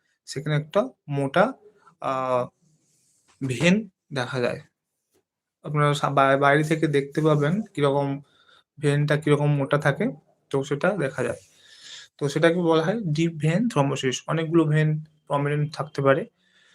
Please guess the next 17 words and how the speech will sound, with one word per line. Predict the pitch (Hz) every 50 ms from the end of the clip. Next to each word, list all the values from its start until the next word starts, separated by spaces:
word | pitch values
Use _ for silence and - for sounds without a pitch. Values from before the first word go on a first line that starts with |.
| _ _ _ _
তো | - 151 151 147
সেটা | 147 - - 165 160 - 185 185 190 185 180
হলে, | 151 160 165 160 147 131 - - - _ _ _ _ _ _ _ _ _
উম, | 156 143 143 139 139 139 135 -
সেটা | - 151 151 151
না, | 151 147 156 156
যাতে | 156 156 - 170
না | 160 151 147 151
হয়, | 147 151 160 143 127 - - _ _ _ _ - - _ - - - _ - -
তাহলে | - 156 151 160 165 147 139 151 175 - _ _ _ -
কি | 165
কি | 151 156 - 180
নিয়ম | 165 156 151 160 180 208 196
বা | 180 -
কি | 156 156 147
কি | 143 151 147 143 143 - _ _ _ _ _ _ _ _ _ -
পদ্ধতি | 156 151 151 147 147 147 - 202 226